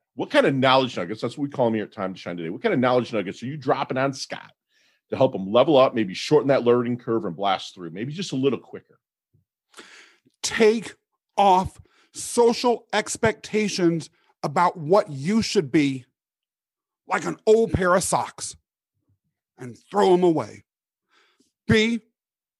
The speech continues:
Speaker 2: what your calling is. And if you have feeling inside, or if you have an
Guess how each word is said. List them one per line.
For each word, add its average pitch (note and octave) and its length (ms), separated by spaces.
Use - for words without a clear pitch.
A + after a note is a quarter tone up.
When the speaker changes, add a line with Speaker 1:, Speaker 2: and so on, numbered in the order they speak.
Speaker 2:
what F3 340
your C#3+ 420
calling F3 600
is. G2+ 300
And A3+ 260
if C4+ 280
you A#3+ 160
have F#3+ 260
feeling A3 640
inside, G3 640
or G3 160
if F#3 120
you F3+ 120
have E3 120
an D#3 120